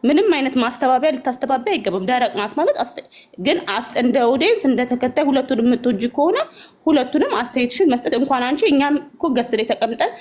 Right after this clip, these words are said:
እናወራለን እና ስለ ቪዲዮ የሆነ ነገር እናወራ-፣ እናደርጋለን። እንኳን አንቺ ዩቲዩበር ሆነሽ ስራሽ ሆኖ ቀርቶ ማለት ነው። አትስሪ አታውሪ አይደለም ግን ስትይ ለሁለቱም እኩል በሆነ መንገድ አውሪ ነው። በስነ ስርዓት አውሪ። ስትናገሪ አንደበትሽን፣ እ፣ ከአንደበትሽ ለሚወጣው ቃላቶች ተጠንቀቂ።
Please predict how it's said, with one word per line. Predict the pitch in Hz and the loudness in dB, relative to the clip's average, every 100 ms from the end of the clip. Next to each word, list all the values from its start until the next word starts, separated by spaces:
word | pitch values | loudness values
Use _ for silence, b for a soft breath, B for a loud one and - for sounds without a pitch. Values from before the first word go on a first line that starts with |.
| B B - | B B -2
እናወራለን | 226 247 220 185 185 | 2 2 2 0 0
እና | 285 | -2
ስለ | - 254 | -2 -2
ቪዲዮ | 208 185 180 165 - | -2 -2 -2 -4 -4
የሆነ | 226 220 | -2 0
ነገር | 220 285 | 2 2
እናወራ-፣ | 240 208 190 180 | 2 2 0 0
እናደርጋለን። | - 196 185 180 175 175 - | 0 0 0 0 0 0 -4
እንኳን | 190 202 208 | -4 0 0
አንቺ | 196 190 | -2 -2
ዩቲዩበር | 202 202 202 190 | -4 0 2 2
ሆነሽ | 196 190 | 2 0
ስራሽ | 185 202 185 | 0 0 0
ሆኖ | 196 180 175 | 0 0 2
ቀርቶ | 147 - 294 | 0 0 0
ማለት | 220 185 | 2 0
ነው። | 165 - B B | -4 -8 B B
አትስሪ | - 233 - - 330 | -8 -6 -6 -2 0
አታውሪ | 247 226 240 | 0 0 2
አይደለም | 381 214 175 208 | 2 0 -2 -2
ግን | 349 | -2
ስትይ | 262 254 381 | -2 2 2
ለሁለቱም | 277 240 247 381 - | 4 2 0 0 0
እኩል | 247 - 233 | -2 -2 0
በሆነ | 240 226 208 | 2 2 0
መንገድ | 214 233 480 B B B | 0 0 -2 B B B
አውሪ | 196 190 180 170 | 0 0 0 -2
ነው። | - - _ _ - | -6 -16 _ _ -6
በስነ | - 233 202 | -2 0 -2
ስርዓት | 226 294 202 | 0 0 2
አውሪ። | 175 180 | -2 -2
ስትናገሪ | 190 208 240 214 214 285 | -6 -2 -2 0 -2 0
አንደበትሽን፣ | 294 202 208 202 202 - 370 B B B B | 0 0 0 -2 -2 -4 -6 B B B B
እ፣ | - 160 151 165 | 0 2 2 0
ከአንደበትሽ | 247 226 208 220 - | -2 0 0 0 0
ለሚወጣው | 196 202 202 190 - | 0 2 2 2 0
ቃላቶች | 185 262 427 - | 0 2 0 0
ተጠንቀቂ። | 208 170 170 170 | -2 -2 -2 -4